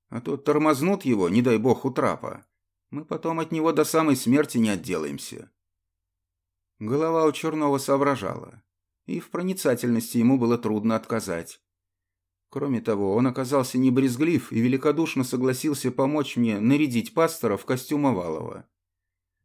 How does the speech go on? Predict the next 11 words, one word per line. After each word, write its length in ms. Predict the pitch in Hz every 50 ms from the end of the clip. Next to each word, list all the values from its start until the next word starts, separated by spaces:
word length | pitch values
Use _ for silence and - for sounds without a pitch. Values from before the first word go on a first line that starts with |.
| _ _ _ _ _ _ _
Пока 320 | _ 135 127 127 139 131 123
мы 140 | 120 120 120
обрабатывали 640 | 113 123 123 120 117 110 107 113 104 98 98 101
Герра 340 | 98 107 110 101 98 98 98
Ланге, 540 | 101 104 98 101 104 110 110 127 131 123 120
сам 340 | - - - 160 165 175 165
Овалов 380 | 160 151 151 147 143 139 - -
облачился 540 | 120 123 123 120 - - 160 156 - - 117
в 40 |
его 220 | 107 117 123 117 104
наряд 500 | 101 98 98 113 131 143 151 - -